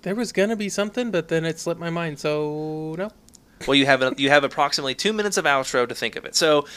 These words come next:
Speaker 2: if anyone wants to reach out to us, it's a great time. Get those questions in. Uh, we're gonna have, have
Speaker 1: Oh,
Speaker 2: a whole
Speaker 1: I remembered.
Speaker 2: episode. There we go.
Speaker 1: So, we'll note that during the, uh, post-expressive iteration ban,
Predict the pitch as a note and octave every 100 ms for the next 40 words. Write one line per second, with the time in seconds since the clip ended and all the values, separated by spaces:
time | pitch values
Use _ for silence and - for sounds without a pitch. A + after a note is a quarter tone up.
0 | - - E3 - A3 C4 A#3+ A3+ A3 F#3+
1 | F#3+ F#3+ F3 F#3 F3+ E3+ D3+ B2+ C#3+ D#3
2 | D3+ A#2+ C#3 C3+ G3+ G3+ - E3+ - D#3+
3 | C#3 A3+ A#3+ A#3+ A#3 - - B2+ B2+ C3
4 | B2+ A#2+ A#2 A2+ - E3 E3+ F3 D#3+ E3
5 | D#3+ D#3 - - - - A2 A2 C3+ A3
6 | - - - - - - - - D#3 A#2+
7 | _ _ _ _ _ _ - _ - D#3
8 | E3+ G#3 F3+ D3+ - - _ _ - -
9 | E3+ D#3 C#3+ D#3+ E3+ E3+ D#3+ D3+ C#3+ C#3+
10 | C3+ C#3 C#3 - _ _ - - F3+ F3+
11 | - E3 - D#3+ D#3+ D#3+ D3+ D3+ C#3+ D3+
12 | C#3 C3 D3 E3+